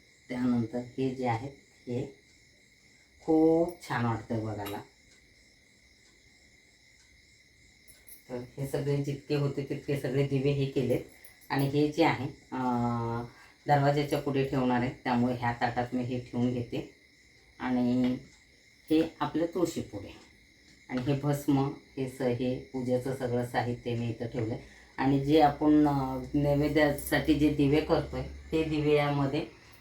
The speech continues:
अं, तुपाचा दिवा हे करून ही वाती मी इथं फुलवाती ठेवले. अं, ह्याच्यामध्ये सगळे फुलं, हे फुलं सगळे मी आणलेत.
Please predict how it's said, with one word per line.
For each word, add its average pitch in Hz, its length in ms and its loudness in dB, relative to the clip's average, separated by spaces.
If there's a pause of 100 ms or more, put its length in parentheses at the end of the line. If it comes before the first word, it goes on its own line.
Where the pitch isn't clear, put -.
(140)
अं, 135 420 0 (100)
तुपाचा 160 380 2
दिवा 143 240 4
हे 139 140 2
करून 135 300 0
ही 135 120 2
वाती 127 300 0
मी 131 120 2
इथं 131 340 -2
फुलवाती 127 560 -2
ठेवले. 127 260 0 (460)
अं, 113 260 0
ह्याच्यामध्ये 139 480 2
सगळे 139 280 0
फुलं, 131 440 2 (100)
हे 135 120 2
फुलं 131 280 -2
सगळे 127 280 0
मी 127 160 4
आणलेत. 123 340 2